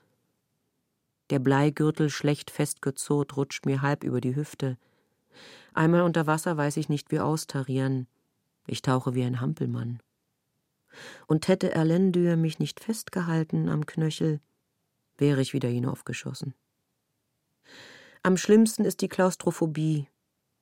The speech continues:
der drückende, quälende Gummi um Hals und Gelenke, der schmutzig grüne Nebel, in dem wir untergehen, keine unserer Luftblasen sichtbar und alles schwer. Schwimmen,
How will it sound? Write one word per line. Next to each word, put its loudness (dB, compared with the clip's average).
der 2
drückende, 2
quälende 2
Gummi 2
um 0
Hals -2
und -4
Gelenke, -2
der 0
schmutzig 2
grüne 2
Nebel, 4
in 2
dem 0
wir 0
untergehen, -2
keine 4
unserer 2
Luftblasen -2
sichtbar -4
und -4
alles 2
schwer. -2
Schwimmen, 4